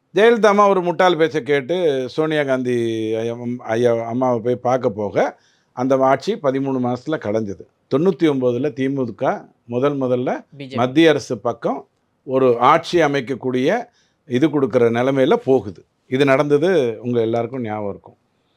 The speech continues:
Speaker 1: இப்போ உங்களுக்கு முக்கியமான பிரச்சனை என்ன? காங்கிரஸ் செய்த தவறுகளை எல்லாம் தகர்த்தெறியணும், நாட்டுக்கு நல்லது செய்யணும். அதானே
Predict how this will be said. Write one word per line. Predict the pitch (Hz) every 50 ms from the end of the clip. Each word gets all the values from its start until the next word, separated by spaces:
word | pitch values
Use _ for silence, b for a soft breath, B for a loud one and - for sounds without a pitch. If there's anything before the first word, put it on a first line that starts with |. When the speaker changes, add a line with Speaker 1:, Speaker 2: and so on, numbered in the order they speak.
| _ _
Speaker 1:
இப்போ | _ 127 135 135 185
உங்களுக்கு | 170 160 151 147 139 127 131
முக்கியமான | 135 135 123 165 175 175 175 175 170 160
பிரச்சனை | 139 131 127 127 147 135 131 123
என்ன? | 120 110 113 110 113 123 123 _ _ _ _ _ _ _ _ _ _ _
காங்கிரஸ் | - 120 143 151 160 156 160 156
செய்த | - 139 135 135 131 127
தவறுகளை | 104 127 120 131 143 143 131 131 131
எல்லாம் | 123 123 123 135 139 117
தகர்த்தெறியணும், | 123 117 123 131 127 104 131 117 110 107 101 110 151 - - - _ _ _ _ _
நாட்டுக்கு | _ 123 135 156 170 156 175 170 202
நல்லது | 180 139 127 135 139 135 123 -
செய்யணும். | - 98 92 87 82 _ _ _
அதானே | - 127 156 175 190 190 170 143 123 110 104